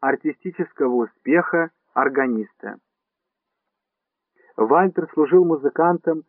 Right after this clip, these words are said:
в городской церкви Веймера. Там стоял орган с большим количеством регистров,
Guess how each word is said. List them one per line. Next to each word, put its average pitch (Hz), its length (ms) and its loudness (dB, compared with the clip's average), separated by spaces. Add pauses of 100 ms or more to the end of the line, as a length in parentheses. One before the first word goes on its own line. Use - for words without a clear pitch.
(140)
в 117 140 -12
городской 147 640 2 (120)
церкви 156 600 2
Веймера. 117 680 2 (540)
Там 202 260 0
стоял 180 420 2
орган 139 460 2
с 135 40 -12
большим 170 520 2
количеством 151 600 -2
регистров, 131 640 -6